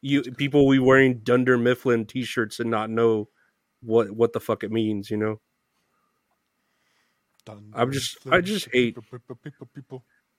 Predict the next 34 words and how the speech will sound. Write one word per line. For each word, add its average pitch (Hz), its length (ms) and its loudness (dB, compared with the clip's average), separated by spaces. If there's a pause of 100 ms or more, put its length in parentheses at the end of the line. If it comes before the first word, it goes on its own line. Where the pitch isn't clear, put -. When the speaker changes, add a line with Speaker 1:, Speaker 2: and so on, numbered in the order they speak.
(280)
Speaker 1:
I 156 100 0
just 185 200 -4
hate 123 280 -2 (140)
people, 107 420 -6 (220)
you 117 100 -2
know? 117 140 2 (320)
Speaker 2:
I, 143 360 -4 (100)
I 151 520 -2
even 131 340 -14
went 117 420 -14 (520)
to 120 140 -18
the 113 100 -14
real 113 200 -14
Scranton 110 560 -18
Mall. 101 380 -20 (1500)
Speaker 1:
<laughs> - 20 -18 (580)
Speaker 2:
I 123 80 -12
took 143 220 -10
a 151 40 -14
picture 139 340 -12
at 123 80 -8
the 127 80 -16
Scranton 123 560 -14
sign 104 500 -14 (520)
in 127 120 -14
the 120 80 -12
mall. 113 480 -8 (560)
Speaker 1:
Uh-huh. 117 340 0 (120)
Speaker 2:
They 135 80 -12
had 135 80 -10
to 127 80 -10
relocate 123 640 -8
it 107 180 -14
to - 140 -18